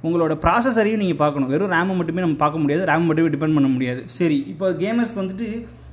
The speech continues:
அ, எயிட் ஜி பி ரேம் யூஸ் இல்லையா அப்படின்னா, யூஸ் இல்லை. ஏன்னு சொல்றேன்னா, நீங்க கேம் at a time-ல ஒண்ணு தான் விளையாடுவீங்க. ஒண்ணு விளையாடும்போது, இப்போ Asphalt நைன் விளையாடுறீங்கன்னா, அதுல ஒன் ஜி பி, பப்ஜி விளையாடுறீங்கன்னா, ஒன் ஜி பி தான் இருக்க போகுது. ரெண்டு கேமையும் at a time-ல ஓப்பன் பண்ணி வச்சுட்டு நம்ம கண்டிப்பா கேம் விளையாட மாட்டோம், விளையாட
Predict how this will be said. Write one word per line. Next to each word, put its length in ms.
அ, 60
எயிட் 380
ஜி 140
பி 80
ரேம் 320
யூஸ் 140
இல்லையா 320
அப்படின்னா, 380
யூஸ் 120
இல்லை. 280
ஏன்னு 120
சொல்றேன்னா, 440
நீங்க 300
கேம் 160
at 220
a 60
time-ல 420
ஒண்ணு 100
தான் 180
விளையாடுவீங்க. 400
ஒண்ணு 100
விளையாடும்போது, 720
இப்போ 320
Asphalt 220
நைன் 220
விளையாடுறீங்கன்னா, 320
அதுல 180
ஒன் 140
ஜி 140
பி, 260
பப்ஜி 120
விளையாடுறீங்கன்னா, 440
ஒன் 140
ஜி 120
பி 80
தான் 100
இருக்க 200
போகுது. 180
ரெண்டு 280
கேமையும் 560
at 120
a 60
time-ல 220
ஓப்பன் 280
பண்ணி 160
வச்சுட்டு 360
நம்ம 400
கண்டிப்பா 540
கேம் 220
விளையாட 260
மாட்டோம், 280
விளையாட 280